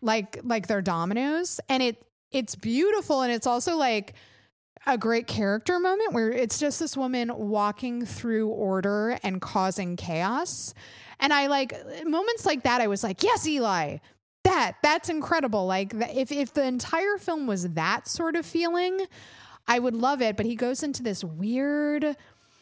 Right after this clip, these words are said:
misogynist, exploitive shit that I found, I found very uncomfortable to watch. I think anything of sub-,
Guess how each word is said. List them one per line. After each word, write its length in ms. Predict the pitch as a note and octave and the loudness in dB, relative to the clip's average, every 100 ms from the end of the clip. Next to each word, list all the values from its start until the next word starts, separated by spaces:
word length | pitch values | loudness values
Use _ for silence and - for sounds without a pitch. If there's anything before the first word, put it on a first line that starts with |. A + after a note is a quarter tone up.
| - - | -20 -4
misogynist, 1080 | A3+ A3 B3 A3 A3+ A3+ A#3+ A#3 A3+ - - - | -2 0 2 4 4 2 2 2 0 -4 -4 -4
exploitive 1160 | - - - A3 G3+ G#3+ A3 G#3 F#3+ F3 F#3 - | -2 -2 -2 0 2 4 4 4 4 0 -4 -10
shit 640 | - - - G#3+ F#3+ E3+ E3+ G3 | -4 -2 0 2 2 0 -2 -2
that 560 | F3+ F#3 F3 F3 E3+ - _ | 2 4 4 4 2 -2 _
I 180 | A#3+ B3 | 4 4
found, 340 | C4 D4+ C#4 C4 | 2 0 -2 -2
I 220 | - A#3+ C4 | 2 2 2
found 240 | D4+ C4+ | 0 0
very 220 | A#3+ A3+ | 0 0
uncomfortable 640 | G#3 F#3+ A3 F3 G3 F#3 F#3 | -2 -2 -4 -4 -4 -2 0
to 60 | |
watch. 600 | F3 F3+ F3 F3 - - - - - - - | 0 2 2 0 -2 -6 -8 -18 -20 -20 -2
I 200 | G#3+ A3 | 0 0
think 360 | G#3+ A#3+ A3+ G3+ - | 0 -2 -2 -2 -2
anything 520 | A3+ A3+ A3 A3+ G#3+ | 0 0 0 0 0
of 320 | G3 F#3 E3+ | 0 -2 -2
sub-, 340 | - G3+ F#3 | 0 0 0